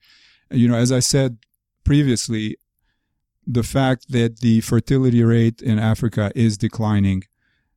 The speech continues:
does create, on a, on a long-term perspective, say between now and two thousand fifty, does open a window of opportunity for Africa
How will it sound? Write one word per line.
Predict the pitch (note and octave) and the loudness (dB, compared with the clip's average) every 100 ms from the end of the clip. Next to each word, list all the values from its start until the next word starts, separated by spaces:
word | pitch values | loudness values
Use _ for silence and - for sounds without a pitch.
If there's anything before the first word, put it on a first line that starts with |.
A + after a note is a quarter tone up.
| _ - | _ -10
does | A2 B2 C3 - | -2 2 2 -2
create, | - B2+ A#2+ A2 A2+ - - _ _ | 0 2 2 2 -2 -8 -20 _ _
on | A#2 G#2+ | 0 2
a, | G#2 | 0
on | G#2 G#2 | 0 -2
a | |
long-term | G2+ G#2+ G#2+ - A2+ G2 G2 G2+ - | -2 -2 -4 -4 -4 -2 -2 -4 -6
perspective, | - G#2 - G2+ - G2 F#2+ - _ _ - _ _ | -6 -6 -4 -6 -4 -4 -4 -10 _ _ -20 _ _
say | - A2+ | -2 0
between | G#2 G#2 - G#2+ G#2+ | 0 -4 -2 0 2
now | G#2+ G2+ G2 | 0 -2 -2
and | G2+ | -4
two | - G#2 | -4 -4
thousand | G#2 G2+ F#2+ - | -2 -2 -2 -4
fifty, | G2+ - G2 G2 - _ _ _ _ - | -8 -6 -6 -6 -8 _ _ _ _ -8
does | A#2 C3+ C#3 | 0 2 2
open | B2+ B2+ B2 A#2 A#2 | 2 0 2 0 2
a | A#2 | 4
window | A2+ A#2+ A2+ | 4 4 2
of | G#2+ | 0
opportunity | G#2 G2+ - A2+ G#2+ G#2 | 0 -2 -2 0 2 0
for | G2 G#2 G2+ G2+ | 0 0 0 0
Africa | G#2+ G#2 - G2+ G#2 G2 | -2 -2 -4 -2 -2 -2